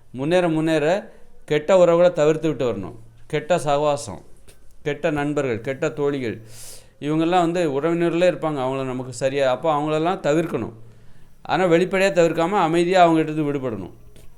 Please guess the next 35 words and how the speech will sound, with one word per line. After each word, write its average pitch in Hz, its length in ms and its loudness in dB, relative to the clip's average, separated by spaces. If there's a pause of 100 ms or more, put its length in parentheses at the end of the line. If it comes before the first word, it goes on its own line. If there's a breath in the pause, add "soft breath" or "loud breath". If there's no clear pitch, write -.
(240)
இப்படி 143 320 -4
கெட்ட 151 340 -2
உணவுகளை 175 340 2
எப்படி 160 180 -2
நம்ம 151 180 -2
தவிர்க்கிறோமோ, 135 680 0 (380 soft breath)
நோய்களை 175 360 2
தருகிற 156 300 0
உணவுகளை 151 340 0
எப்படி, 131 180 -2
அது 131 140 0
மாதிரி 180 180 -2
நொ-, 135 200 -6 (340 loud breath)
அது 139 200 2
மாதிரி 175 160 2
நம்மளை 160 220 2
முன்னேற 175 380 2
விடாமல் 170 380 2
தடுக்கிற 156 380 -2 (440 loud breath)
உறவுகளையும் 185 540 2
கழட்டி 165 260 0
விடணும். 120 320 -6 (240)
<clears throat> 214 400 -4 (460)
அப்போ 139 300 2
தான் 202 140 2
நம்ம 165 180 0
வந்து 160 200 -4
முன்னேற 135 320 -4
முடியும். - 280 -10 (960)
நமக்கு 135 260 -4
முன்னேற்றம் 165 500 2
தான் 180 100 2
நமக்கு 139 220 -2
முக்கியமா 117 360 -6
இருக்கணும். 90 300 -8